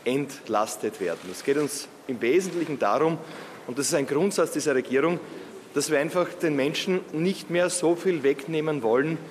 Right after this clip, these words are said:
wie das in der Vergangenheit der Fall war. Deswegen auch diese steuerliche Entlastung. Das heißt, die Familien müssen dann, um diesen Betrag pro Kind im Jahr, auch weniger bezahlen an den Staat. Damit ist ein weiterer Beitrag gesetzt, um die Steuer- und Abgabenquote in Österreich auf jene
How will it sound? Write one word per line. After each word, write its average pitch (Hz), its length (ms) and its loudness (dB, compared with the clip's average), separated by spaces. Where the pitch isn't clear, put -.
wie 139 80 -4
das 147 220 2
in 170 60 -2
der 151 120 2
Vergangenheit 135 680 0
der 135 80 0
Fall 117 280 2
war. 107 120 2
Deswegen 143 260 -2
auch 143 120 2
diese 156 260 0
steuerliche 139 680 0
Entlastung. 131 560 0
Das 101 140 -4
heißt, 139 240 2
die 123 60 -8
Familien 139 480 0
müssen 147 380 -2
dann, 131 240 2
um 151 180 -2
diesen 202 280 2
Betrag 135 420 2
pro 127 100 0
Kind 151 280 -4
im 127 120 -2
Jahr, 113 280 2
auch 123 260 0
weniger 131 480 2
bezahlen 113 560 0
an 107 160 -2
den 120 140 -4
Staat. 90 300 0
Damit 185 600 0
ist - 220 -2
ein 131 160 0
weiterer 117 380 2
Beitrag 139 680 0
gesetzt, - 600 -2
um 143 160 0
die 131 100 -2
Steuer- 127 180 2
und 123 100 0
Abgabenquote 147 680 0
in 190 200 0
Österreich 165 420 4
auf 147 160 -2
jene 156 280 4